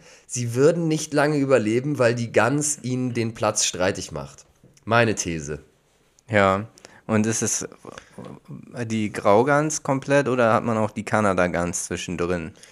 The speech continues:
Speaker 1: Ich bin nicht der ganz große Gans-Experte, aber ich würde mit einiger Sicherheit behaupten, es handelt sich um die Graugans. Und die Graugans, ich mag sie ja gerne, sie ist sympathisch und ich bin ja eigentlich mit jedem Tier per Du, könnte man jetzt mal salopp sagen,
Speaker 2: Mhm.
Speaker 1: aber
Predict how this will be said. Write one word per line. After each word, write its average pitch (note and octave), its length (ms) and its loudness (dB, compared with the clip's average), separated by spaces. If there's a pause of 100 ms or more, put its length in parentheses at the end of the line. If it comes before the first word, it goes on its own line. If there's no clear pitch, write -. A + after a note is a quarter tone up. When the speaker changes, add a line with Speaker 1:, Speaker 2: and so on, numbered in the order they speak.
Speaker 1:
Ich - 160 -8
bin D3+ 120 2
nicht E3 180 -2
der B2+ 100 2
ganz D#3 300 2
große C#3+ 280 -2
Gans-Experte, A#2+ 800 0
aber A2+ 280 2
ich G#2+ 160 -4
würde B2 160 0
mit B2 200 -2
einiger B2+ 320 0
Sicherheit A#2 340 -2
behaupten, A2 380 -2
es - 120 -6
handelt G#2 220 -4
sich G2+ 160 -10
um G2 140 -6
die G2 100 -6
Graugans. E2+ 720 -2 (380)
Und B2 160 -2
die B2 80 -4
Graugans, F3 480 4 (180)
ich C#3 180 -4
mag E3 240 4
sie E3 120 -2
ja D#3 140 4
gerne, C3 340 2
sie C#3 160 -2
ist D#3+ 140 -2
sympathisch C#3+ 440 2
und B2+ 100 -2
ich C3 140 -4
bin C#3+ 160 0
ja C3 140 4
eigentlich B2+ 300 0
mit B2+ 140 -4
jedem B2+ 380 -2 (680)
Tier C#3+ 340 8
per B2+ 220 4
Du, C3 560 0
könnte B2 240 2
man B2 200 4
jetzt B2 200 0
mal B2 120 4
salopp A#2+ 320 4
sagen, A#2+ 340 2 (360)
Speaker 2:
Mhm. A#2 80 -4
Speaker 1:
aber C3+ 600 4